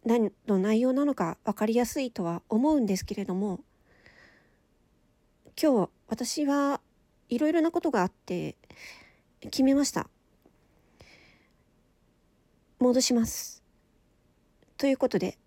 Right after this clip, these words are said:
あの、せっかく新しい名前を、えー、募集して採用させていただいたんですけれども、申し訳ないですが、また前の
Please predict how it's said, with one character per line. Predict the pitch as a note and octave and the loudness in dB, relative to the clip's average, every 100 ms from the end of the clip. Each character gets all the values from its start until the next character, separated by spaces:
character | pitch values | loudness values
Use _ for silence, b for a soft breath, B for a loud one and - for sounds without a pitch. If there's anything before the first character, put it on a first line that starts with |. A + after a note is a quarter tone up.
| _ | _
あ | - | -2
の、 | G#3 G3+ - _ _ | 0 0 -6 _ _
せ | - B3+ | -4 -2
っ | |
か | B3 C#4+ | 0 -2
く | - D4+ D4 - _ _ B B B B B B B _ _ | 2 2 0 -6 _ _ B B B B B B B _ _
新 | - C#4 C#4 | -2 2 2
し | - | 2
い | D4 | 0
名 | A3+ | 0
前 | F3+ F3+ F#3+ | 0 0 0
を、 | G3+ G3 - _ _ _ _ _ _ _ _ _ _ _ _ _ _ _ | 0 -2 -4 _ _ _ _ _ _ _ _ _ _ _ _ _ _ _
え | - F3+ | -10 -10
ー、 | - | -8
募 | - | -4
集 | A3 B3+ B3 | -2 2 2
し | B3 | 2
て | - A3 - _ _ _ _ _ _ _ _ _ _ _ _ _ _ _ | 2 2 0 _ _ _ _ _ _ _ _ _ _ _ _ _ _ _
採 | - - A3+ | -8 -2 0
用 | A#3+ | 0
さ | A3+ A3+ | -2 -6
せ | - | -4
て | B3+ | -2
い | A#3 | 0
た | - | 2
だ | B3 | 4
い | C4 | 4
た | D4+ D4+ | 4 2
ん | |
で | A3+ | 2
す | - | -2
け | G3+ | -2
れ | |
ど | G3+ | -2
も、 | F#3+ F#3+ _ _ _ _ B B B B B | -2 -6 _ _ _ _ B B B B B
申 | - A3+ | -4 -2
し | A#3 | -2
訳 | A3+ | 0
な | A#3+ | 4
い | A3+ | 2
で | |
す | G#3+ F#3 | 2 0
が、 | E3 - _ _ _ _ _ _ _ _ _ _ | -2 -4 _ _ _ _ _ _ _ _ _ _
ま | A#3 A#3 | -2 0
た | A3 A3 _ _ _ _ _ _ _ _ _ _ | 0 -2 _ _ _ _ _ _ _ _ _ _
前 | A3+ B3+ B3+ | 2 6 6
の | F3 | 4